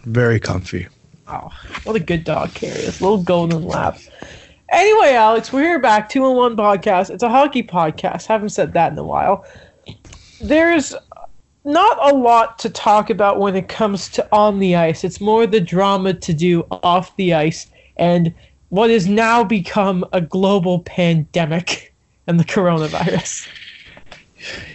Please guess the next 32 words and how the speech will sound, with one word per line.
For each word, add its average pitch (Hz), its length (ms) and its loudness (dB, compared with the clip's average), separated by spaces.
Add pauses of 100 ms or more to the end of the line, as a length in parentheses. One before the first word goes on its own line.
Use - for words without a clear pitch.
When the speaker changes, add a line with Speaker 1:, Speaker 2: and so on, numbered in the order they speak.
(200)
Speaker 1:
Yep, 147 340 0
officially 147 500 2
a 135 60 2
pandemic 135 600 0
this - 200 -4
morning 117 440 -2 (1200)
by 113 220 0
the 110 140 0
World 131 360 0
Health 139 200 -2
Organization. 107 840 0 (480)
Speaker 2:
What 180 420 0
do 220 80 4
they 190 160 4
know? 175 260 2 (600)
Speaker 1:
<clears throat> - 400 -20
I 139 720 -2
don't 98 120 -4
know. 90 180 -10 (260)
Stuff. - 360 -2
Speaker 2:
Cheeky, - 220 -6
cheeky, 196 240 -6
cheeky. 170 480 -6 (360)
But 220 140 2
hey, 214 260 4
we're 196 180 0
gonna 254 180 4
talk 240 220 0
about 208 240 0
that 196 200 2
a 180 80 2
lot 185 520 2